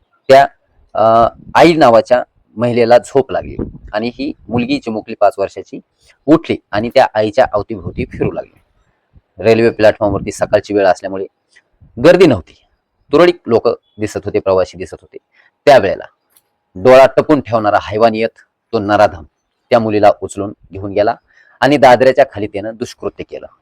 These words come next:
त्या मुलीवरती अत्याचार केला. अत्याचार झाल्याच्या नंतर त्या मुलीला घेऊन आला आणि तिथेच सोडलं आणि तिथून तो पसार झाला. मुलगी रडत होती,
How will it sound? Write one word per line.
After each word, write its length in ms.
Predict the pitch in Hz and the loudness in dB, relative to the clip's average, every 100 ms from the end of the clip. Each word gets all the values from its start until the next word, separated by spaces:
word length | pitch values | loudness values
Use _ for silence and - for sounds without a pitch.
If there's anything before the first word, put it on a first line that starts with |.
| _ | _
त्या 120 | 110 | 0
मुलीवरती 500 | 104 95 87 87 120 151 _ _ _ - | 0 -6 -10 -12 -16 -20 _ _ _ -2
अत्याचार 440 | 113 131 - 90 | 0 0 -2 -4
केला. 220 | - 57 - - - - _ _ _ _ - - | -4 -12 -12 -20 -18 -18 _ _ _ _ -20 -8
अत्याचार 380 | 101 110 110 98 | -4 0 2 2
झाल्याच्या 360 | 95 98 101 | 0 0 -2
नंतर 220 | 104 101 - _ _ _ _ _ 165 | -6 -6 -8 _ _ _ _ _ 4
त्या 120 | 165 | 4
मुलीला 300 | 135 120 120 | 4 4 2
घेऊन 260 | 107 107 | 2 -4
आला 180 | 98 101 - _ _ - | -2 -4 -8 _ _ -4
आणि 180 | 127 139 | -4 -4
तिथेच 260 | 143 - 151 | -8 -8 -8
सोडलं 260 | - 85 76 _ 107 | -6 -8 -8 _ -6
आणि 160 | 113 | -6
तिथून 260 | 107 104 104 | -6 -12 -10
तो 120 | 117 | -10
पसार 380 | - 92 101 85 | -4 -4 -2 -6
झाला. 300 | 76 - - - - - - _ _ _ 131 | -10 -6 -6 -6 -14 -14 -18 _ _ _ 0
मुलगी 260 | 160 180 | 4 6
रडत 260 | 165 156 - | 4 4 0
होती, 200 | - | -10